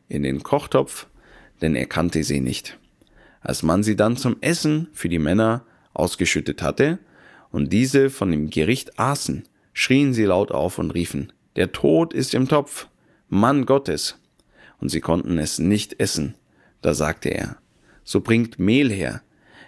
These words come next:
Er warf es in den Topf und sagte dann: „Fülle es jetzt für die Leute aus, damit sie es essen.“ Da war nichts Schändliches mehr im Topf.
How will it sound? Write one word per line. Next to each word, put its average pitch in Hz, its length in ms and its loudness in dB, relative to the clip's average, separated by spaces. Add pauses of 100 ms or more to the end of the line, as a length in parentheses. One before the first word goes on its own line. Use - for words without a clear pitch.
Er 73 160 0
warf 120 260 2
es 147 120 2
in 143 80 4
den 135 180 2
Topf - 460 -2
und 90 160 0
sagte 87 300 0
dann: 65 360 -4
„Fülle 151 380 2
es 120 300 -2
jetzt - 340 2
für - 140 -8
die 76 120 0
Leute 80 440 2
aus, 117 340 2 (320)
damit 78 280 -4
sie 92 140 0
es 92 140 -2
essen.“ - 400 -6 (1300)
Da 71 140 -4
war 76 160 0
nichts - 320 -2
Schändliches 139 680 0
mehr 87 200 0
im 95 160 -4
Topf. - 360 -10